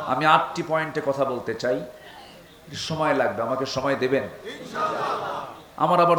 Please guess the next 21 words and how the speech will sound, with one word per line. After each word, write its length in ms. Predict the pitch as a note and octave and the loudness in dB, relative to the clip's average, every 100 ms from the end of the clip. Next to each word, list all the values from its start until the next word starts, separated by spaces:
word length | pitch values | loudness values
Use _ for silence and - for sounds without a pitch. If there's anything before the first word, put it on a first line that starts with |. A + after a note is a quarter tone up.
| E3+ | 2
তবিয়ত 400 | D#3+ E3+ E3 D#3+ | 0 0 0 0
হলো 100 | D#3 | -2
একটু 140 | D#3 | -2
সময় 380 | D#3+ - F3+ E3+ | -6 -6 -4 -2
নিয়ে 180 | D#3+ D3+ | -2 -2
কথা 200 | C3 B2+ | -2 -2
বলে, 180 | A#2+ G2 F2+ F#2+ | -2 -4 -6 0
বলা, 380 | G#2+ - - - - - - - - | 2 2 0 -12 -18 -20 -20 -20 -14
এটা 140 | A2+ C3+ | 0 2
অভ্যাস। 440 | C3+ G#2+ A2 E2 - - - - - - - - - - - - - - - - | 2 0 -6 -6 -8 -16 -18 -20 -20 -20 -20 -20 -20 -20 -20 -20 -20 -20 -14 -2
আমি 300 | C#3+ F3 E3 - - - - - - - - - - - - - - | 0 0 -4 -10 -20 -20 -20 -20 -20 -20 -20 -20 -20 -20 -20 -20 4
যারা 180 | D#3+ E3 | 8 8
আমার 160 | E3+ | 10
আলোচনা 400 | D#3+ E3 E3+ E3 | 10 8 6 2
শোনেন, 340 | D#3 D#3 D3+ D3+ | 2 0 -2 0
আমি 140 | D#3 | -2
একটু 120 | E3+ | -2
সময় 400 | F3+ - F#3 G3 | -4 -2 2 2
নিয়ে 160 | F3+ D#3+ B2+ | 0 -2 -2
কথা 200 | B2 G#2+ | -2 -2
বলি, 280 | A2+ C#3+ | -2 -6